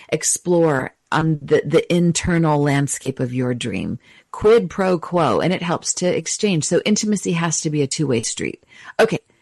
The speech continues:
Number nine, themes and patterns. After you've been doing this for a while, sharing dreams with your partner, you're gonna start to identify a few common denominators, certain people,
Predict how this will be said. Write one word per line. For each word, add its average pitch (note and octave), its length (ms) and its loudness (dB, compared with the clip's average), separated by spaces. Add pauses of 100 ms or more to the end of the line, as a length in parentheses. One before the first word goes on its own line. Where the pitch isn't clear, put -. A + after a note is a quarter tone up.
(420)
Number A3+ 400 2
nine, D3+ 380 -2 (240)
themes A#3 640 2
and F3 180 -2
patterns. B2 560 -6 (120)
After A#3 320 -6
you've A#3+ 180 -2
been A3 240 0
doing E3+ 380 0
this C3+ 180 -2
for - 140 -4
a C#3 80 0
while, G#2 200 -2
sharing F3+ 440 -2
dreams D#3 340 -4
with C#3 160 -8
your C3+ 80 -4
partner, B2+ 400 -6 (320)
you're A3+ 160 -2
gonna C4+ 200 0
start F#3+ 340 -2
to - 180 -4
identify D#3+ 680 -2 (360)
a - 120 -2
few G#3 200 -4
common D3+ 480 -2
denominators, G3 760 0
certain - 340 -4
people, F3 560 -4